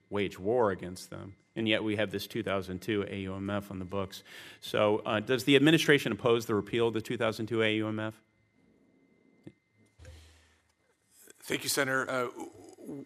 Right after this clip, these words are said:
Speaker 2: we believe that we have the authorities, uh,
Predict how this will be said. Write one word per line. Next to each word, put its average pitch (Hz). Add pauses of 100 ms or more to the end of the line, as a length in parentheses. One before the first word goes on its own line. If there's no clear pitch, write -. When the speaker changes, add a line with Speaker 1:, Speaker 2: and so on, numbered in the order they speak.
Speaker 2:
we 156
believe 139
that 127
we 123
have 123
the 120
authorities, 120
uh, 107